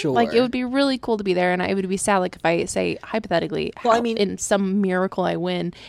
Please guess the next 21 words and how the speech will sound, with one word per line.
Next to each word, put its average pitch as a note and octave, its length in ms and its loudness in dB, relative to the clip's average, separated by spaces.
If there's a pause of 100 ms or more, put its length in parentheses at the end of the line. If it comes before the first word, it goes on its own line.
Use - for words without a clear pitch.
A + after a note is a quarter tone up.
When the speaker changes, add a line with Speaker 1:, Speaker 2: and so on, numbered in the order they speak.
(120)
Speaker 1:
and G#3 120 -2
I'm F#3 160 0
not F3 360 -2
there, - 180 0
I F3+ 180 4
Speaker 2:
if G3+ 60 4
Speaker 1:
would A3+ 120 0
Speaker 2:
anything, F#3+ 360 -2
Speaker 1:
be F#3 40 0
crushed. E3+ 240 2
Speaker 2:
it's C#3+ 160 -4
a C3 40 -6
great C3+ 280 -6
networking A#2+ 520 -12
opportunity. G2+ 880 -14
Like, - 120 -2
Speaker 1:
Yeah. - 240 0
Speaker 2:
you D3+ 120 0
get D#3 240 -4
to D3+ 120 -6
meet C#3 220 -6